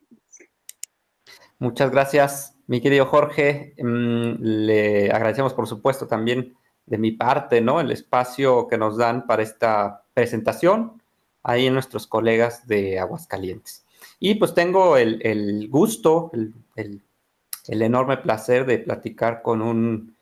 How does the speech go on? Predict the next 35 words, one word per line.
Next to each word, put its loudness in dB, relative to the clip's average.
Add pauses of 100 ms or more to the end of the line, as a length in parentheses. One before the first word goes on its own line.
(320)
eh, -10
excelente 0
compañero 2
de 2
trabajo, 2
además -4
un, -8 (300)
un 0
buen 4
amigo. 0
Me -6
precio 0
de, -2 (100)
de -14
tener -2
cercanía -2
y -2
diálogo 2 (360)
con 0
el 2
doctor 2
Antonio 0
Cajero. 2 (760)
Entonces, 0
si -12
te 0
parece, 2
Jorge, -2
pues -10
vamos -2
a 0
empezar -2 (400)
con 0
esta -2
presentación. 0